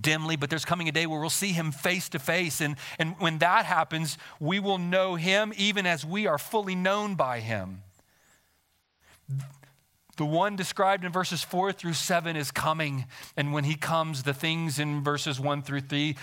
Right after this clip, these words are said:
they're gonna, they're gonna pass away. We will see him face to face.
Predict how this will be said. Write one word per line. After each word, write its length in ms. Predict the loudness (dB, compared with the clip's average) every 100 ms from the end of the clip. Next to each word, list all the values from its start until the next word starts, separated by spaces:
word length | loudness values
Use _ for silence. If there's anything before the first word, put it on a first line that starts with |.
| -12
they're 300 | -6 0 0
gonna, 200 | 2 -2 -6 -18 -4
they're 120 | -2
gonna 140 | -2
pass 320 | -2 -2 -2 -2
away. 500 | 0 0 0 -2 -6 -14 -20 -6
We 140 | -2 -2
will 100 | -2
see 420 | -2 0 0 -2
him 360 | -2 -2 -2 -4
face 500 | -2 0 0 -2 -6
to 100 | -4
face. 680 | -2 0 0 -2 -6 -8